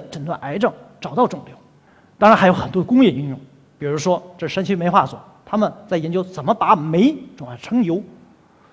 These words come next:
那么要想把煤转化成油，催化剂的优化是重要的一个环节。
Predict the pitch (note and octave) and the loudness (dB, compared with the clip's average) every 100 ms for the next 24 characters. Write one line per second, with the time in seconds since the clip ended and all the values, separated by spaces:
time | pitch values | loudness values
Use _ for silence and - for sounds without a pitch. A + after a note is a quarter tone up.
0 | _ _ - F4 A#3+ - - - E4+ D4 | _ _ -2 2 2 -2 -18 -2 2 2
1 | D4+ C#3 E3 B3+ C3+ C3+ C3+ G3+ B3 E3 | 2 0 0 0 -2 -6 -6 -2 0 0
2 | G#3 - - - B3 B3 A#3 G#3 G#3 C#3 | -4 -12 -20 -10 -4 2 2 2 0 -2
3 | G3 F3 - - - D4 D#3 D3 C#3 C#3 | -2 -4 -10 -14 -4 -2 -2 -4 -10 -12
4 | D3 G#2 | -14 -16